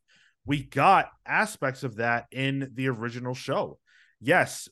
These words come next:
it was mostly suited up, but we also saw a lot of Matt Murdock stuff as he was coming up,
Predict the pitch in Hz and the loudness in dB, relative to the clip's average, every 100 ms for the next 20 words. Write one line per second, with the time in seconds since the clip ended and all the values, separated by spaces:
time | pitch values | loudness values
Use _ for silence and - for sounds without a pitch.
0 | _ 139 131 117 127 143 156 151 139 - | _ -4 -4 -4 -2 0 -2 -4 -8 -4
1 | 156 139 139 233 180 - _ _ - 135 | -2 0 2 2 2 -4 _ _ -4 -2
2 | 135 139 175 185 165 - 160 147 139 151 | -2 4 4 4 -2 -2 0 2 2 2
3 | 123 135 143 131 196 107 95 - 87 - | 0 -4 -4 -4 -4 -4 -8 -12 -12 -12
4 | 104 117 101 - 117 101 110 151 147 | -16 -12 -12 -12 -12 -10 -2 0 -2